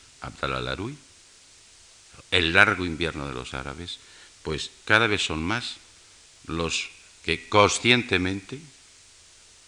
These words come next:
están convencidos de esto. Hay que llevar a cabo una lucha por la libertad.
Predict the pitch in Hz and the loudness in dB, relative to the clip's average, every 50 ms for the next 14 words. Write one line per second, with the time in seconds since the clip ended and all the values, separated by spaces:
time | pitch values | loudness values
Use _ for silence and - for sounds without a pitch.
0 | - - 71 - - 110 104 104 95 - - 147 165 175 156 120 113 98 90 - | -12 -10 -6 0 2 2 2 2 0 4 8 8 10 10 8 6 4 4 2 0
1 | - 92 82 73 78 71 - - 69 64 65 - - - - - - - - - | -2 -4 -4 -4 -4 -6 -6 -10 -10 -10 -10 -14 -14 -14 -16 -18 -18 -18 -20 -20
2 | - - - - - - - - - - - - - - - - - - - - | -20 -20 -20 -20 -20 -20 -20 -20 -20 -20 -20 -20 -20 -20 -20 -20 -20 -20 -20 -20
3 | - - - - - - - - - - - - - - - - - - - 120 | -20 -20 -20 -20 -20 -20 -20 -20 -20 -20 -20 -20 -20 -20 -20 -16 -6 2 4 4
4 | 123 - - 123 110 110 107 107 107 104 98 - - 104 104 101 104 107 104 104 | 4 6 4 6 6 8 8 8 8 8 6 6 6 4 4 4 4 2 4 6
5 | 98 92 95 113 156 175 - - - 101 - 98 82 73 82 76 69 69 67 64 | 6 6 4 2 0 0 0 0 -2 -2 -2 -2 -6 -4 -4 -6 -6 -8 -10 -10
6 | - - - - - | -12 -14 -16 -16 -16